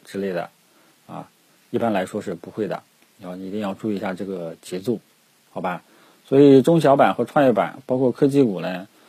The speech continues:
这一块中小创呢，就是看有没有这个止跌反弹的这样一个做反弹的这样一个机会，其他的基本上应该就机会还是很少很少的啊。这个是中小创这一块，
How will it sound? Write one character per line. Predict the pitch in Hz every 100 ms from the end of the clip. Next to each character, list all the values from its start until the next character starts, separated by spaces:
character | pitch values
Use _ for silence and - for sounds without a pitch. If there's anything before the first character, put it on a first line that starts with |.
| _ _
这 | 131
一 | 113
块 | 131
中 | 113 131
小 | 107
创 | - 127
呢， | 95 90
就 | 98
是 | 92
看 | - 113 95
有 | 85
没 | 90
有 | 120 107 90 90 - _ _ -
这 | 98
个 | 90 90 87 - - - _ _ _ _
止 | - 98
跌 | 117
反 | 127 101 87
弹 | - 92 120
的 | 127 -
这 | 110
样 | 92
一 | 92
个 | 107 95
做 | - 110
反 | - 82
弹 | - 123
的 | 147
这 |
样 | 107
一 | 87
个 | 87
机 | -
会， | 101 92 - _ _ _ _ _ _
其 | 123
他 | 139 165
的 | 123
基 | 110
本 | 98
上 | 104 95
应 | 92 104
该 | 104 101
就 | 104 92 87 _ _ - - - _
机 | 104
会 | 101
还 | 90
是 | 95 95
很 | 95
少 | 95
很 | 87 90
少 | 85 78
的 | 78 _ _ _ _ _ _
啊。 | 90 80 -
这 | 113
个 | 104
是 | 110
中 | 117
小 | 85
创 | 78 101
这 | 90
一 | 85
块， | 92